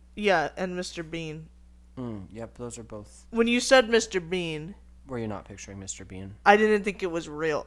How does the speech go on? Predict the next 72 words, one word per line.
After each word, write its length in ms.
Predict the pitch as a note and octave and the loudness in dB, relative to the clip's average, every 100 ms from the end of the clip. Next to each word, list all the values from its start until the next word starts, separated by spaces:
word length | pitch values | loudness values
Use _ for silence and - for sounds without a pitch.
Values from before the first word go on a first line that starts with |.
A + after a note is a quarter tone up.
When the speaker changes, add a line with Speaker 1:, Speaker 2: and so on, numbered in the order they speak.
| - | -2
Speaker 1:
like, 260 | E3+ D#3+ | -4 -2
actually. 500 | E3 D3 - D#3+ D3+ | -2 -2 -6 -6 -2
Speaker 2:
No, 240 | C#3+ C3+ B2+ | 2 4 4
it's 140 | B2 | 2
actually 360 | A#2+ A#2 - B2 | -2 -2 -6 -8
Mister 280 | A2+ - G#2 | -8 -8 -10
Bean. 260 | G#2 G#2 - | -10 -10 -2
I 120 | C#3+ | 0
saw 220 | D3 E3 | 2 4
him 160 | E3 G#3 | 2 2
in 80 | G3 | 0
the 100 | D#3+ | 0
opening 360 | B2 B2+ C3 A#2 | -2 -4 -6 -6
credits. 340 | A2+ A2+ A#2+ | -8 -8 -8
I 60 | A#2 | -6
saw 160 | B2 | -6
his 160 | A#2 - | -6 -8
name, 320 | G#2+ A2+ A2+ - | -8 -8 -10 -10
and 160 | A#2 A2+ | -6 -4
I 60 | |
was 160 | A2+ A2 | -4 -4
like, 320 | A2+ G#2+ - | -6 -8 -8
"Wow, 220 | G2+ A#2 | -4 -2
why 160 | G#2 G#2 | -2 -4
do 100 | A#2+ | -4
I 80 | A2+ | -4
know 160 | A2+ A2 | -6 -6
that 140 | G#2 | -8
his 140 | G#2 | -8
name 140 | G#2+ G2+ | -10 -10
is 120 | F#2 | -12
Rowan 240 | G2 G2 | -12 -10
Atkinson, 560 | F#2 - F2 E2+ E2+ F2+ | -12 -12 -14 -12 -12 -14
and 120 | - | -12
why 120 | G2 F#2 | -12 -10
do 100 | F#2 | -12
I 60 | |
know 160 | F2+ F2+ | -12 -12
now 200 | F2+ F2+ | -12 -14
that 120 | - | -16
he's 160 | G#2+ F#2+ | -16 -14
in 100 | F2+ | -14
this 180 | D#2 | -12
movie?" 280 | G2+ F2+ F#2 - - - - - - - - | -12 -12 -14 -18 -20 -20 -20 -20 -20 -20 -10
And 100 | B2 | -6
then 80 | C3+ | -4
he 40 | D3 | -4
was 280 | D3 D#3 | -6 -8
in 80 | B2 | -10
the 60 | G2 | -10
movie. 360 | F2+ E2+ E2+ G2 - - - - - - - - - - - - - - - - - - | -12 -14 -14 -16 -18 -20 -20 -20 -20 -20 -20 -20 -20 -20 -20 -20 -20 -20 -20 -20 -20 -8
Speaker 1:
Well, 160 | - F3+ | 0 2
Speaker 2:
He's 80 | B2+ | 6
Speaker 1:
I 100 | G#3+ | 10
l-, 160 | A3+ A#3+ | 12 12
I 100 | A#3+ | 12
feel 100 | B3 | 10
like 120 | A#3 | 10
I 60 | A3 | 8
just 180 | G3 G3 | 6 0
looked 160 | F#3+ | 0
at 80 | F3+ | 0
a 60 | F3+ | 0
bunch 160 | F3+ | 0
of 80 | F3+ | -2
photos 340 | - E3+ D#3 | 2 2 2
of 100 | E3+ | -2
a 60 | E3 | -6
movie 300 | E3 D#3+ D3 | -2 -2 2
I've 180 | D3+ D#3+ | 0 0
never 220 | C#3 F#2+ | -6 -6
seen, 240 | - - | -8 -14